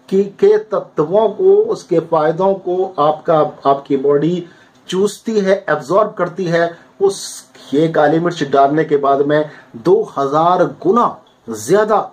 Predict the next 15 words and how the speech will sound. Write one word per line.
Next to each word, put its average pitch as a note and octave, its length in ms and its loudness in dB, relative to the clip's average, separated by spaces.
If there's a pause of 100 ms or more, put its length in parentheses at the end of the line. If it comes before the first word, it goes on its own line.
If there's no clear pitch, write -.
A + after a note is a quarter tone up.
आपकी C#3 320 -2
body B2 400 0 (280)
उससे C3 260 -2
काम G#2 400 -4
ले G2 120 -8
लेगी F2+ 440 -16
और G#2+ 240 -4
आप C3 380 0 (480)
स्वस्थ - 640 -4
हो B2 120 -2
जाएंगे। C3 520 0 (480)
आपके C#3+ 360 0
अंदर C#3 520 -2 (340)
immunity E3 380 -2
power D3 380 2